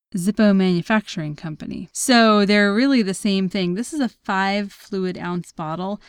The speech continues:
and I didn't have any leakage issues with this bottle at all. As far as trial went, I had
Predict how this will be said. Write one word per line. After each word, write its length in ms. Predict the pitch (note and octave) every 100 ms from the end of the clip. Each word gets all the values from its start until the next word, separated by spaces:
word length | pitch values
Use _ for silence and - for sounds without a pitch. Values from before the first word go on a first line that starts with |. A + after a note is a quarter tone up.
| - _
and 140 | G3+ G#3
I 80 |
didn't 200 | G#3+ A#3
have 300 | G#3+ G#3 F#3 -
any 540 | - G#3 G3+ G3 G3+ F#3+
leakage 460 | F#3 D#3+ E3+ D#3+
issues 560 | - E3+ - E3+ D#3+ -
with 80 | E3+
this 220 | E3 -
bottle 340 | - D#3+ D#3+ -
at 160 | E3+ -
all. 460 | - D#3 - E3 _ _ _ _ -
As 140 | B3+
far 160 | E4+ F#4
as 180 | F4+ -
trial 640 | - - F3+ G3+ B3 C4+
went, 460 | B3+ B3+ D4 - -
I 200 | - B3
had 760 | C#4 B3 B3 A3+ A3+ A3 G#3+